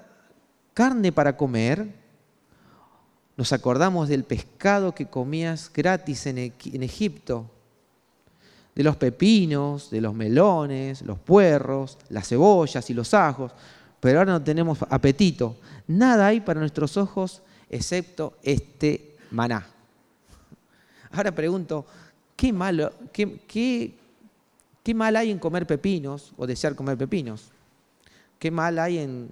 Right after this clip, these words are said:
comer pescado? No hay ningún mal. El punto acá es la queja,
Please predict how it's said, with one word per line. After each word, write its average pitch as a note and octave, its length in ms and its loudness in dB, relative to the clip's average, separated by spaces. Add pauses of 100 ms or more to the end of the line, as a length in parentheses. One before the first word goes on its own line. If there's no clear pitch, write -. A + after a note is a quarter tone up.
(140)
comer C3+ 320 -6
pescado? C3+ 600 -4 (1200)
No B2 220 -12
hay D3 80 -8
ningún B2 280 -10
mal. B2+ 300 -8 (1600)
El A2 140 -12
punto D3 260 -6
acá C#3 340 -4
es - 320 -10 (440)
la A2 220 -8
queja, C#3 320 -6